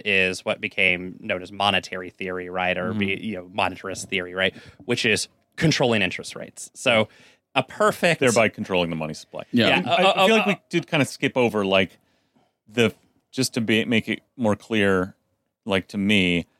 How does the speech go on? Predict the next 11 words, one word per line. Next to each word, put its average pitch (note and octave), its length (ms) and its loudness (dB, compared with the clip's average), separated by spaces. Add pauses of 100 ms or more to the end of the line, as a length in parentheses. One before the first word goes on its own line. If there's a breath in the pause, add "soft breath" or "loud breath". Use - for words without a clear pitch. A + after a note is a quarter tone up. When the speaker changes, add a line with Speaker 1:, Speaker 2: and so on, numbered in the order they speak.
(880)
Speaker 2:
that G#2+ 320 0 (540)
that B2+ 240 2
is, C3 260 4
like, A#2 340 2 (120)
a A#2 100 2
major G#2+ 480 2
way G2 260 2
that F#2 160 -2 (200)
money G2+ 500 2
is G2+ 300 0
printed E2+ 640 -4